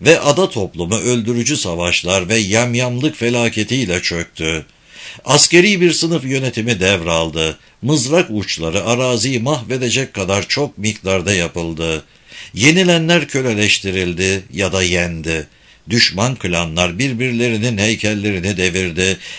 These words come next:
ve insanlar kendilerini korumak için mağaralarda yaşamaya başladı.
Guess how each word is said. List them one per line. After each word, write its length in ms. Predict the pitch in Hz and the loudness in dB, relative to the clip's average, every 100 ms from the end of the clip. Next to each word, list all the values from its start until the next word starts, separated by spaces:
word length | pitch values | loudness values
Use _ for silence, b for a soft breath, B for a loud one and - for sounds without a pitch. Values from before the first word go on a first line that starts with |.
| B | B
ve 140 | 110 151 | 2 2
insanlar 640 | 151 139 147 143 151 147 | 2 2 0 2 2 2
kendilerini 600 | - 135 131 139 131 131 | 0 -4 -2 -2 0 -2
korumak 440 | 127 131 117 131 113 | -2 -2 0 0 0
için 260 | 104 104 | 0 -2
mağaralarda 760 | 95 107 135 113 110 107 95 101 | 0 0 2 0 0 0 0 0
yaşamaya 600 | 92 95 92 85 87 92 | 2 2 0 0 -2 0
başladı. 680 | 85 85 90 82 82 80 | 0 -2 -4 -4 -2 -4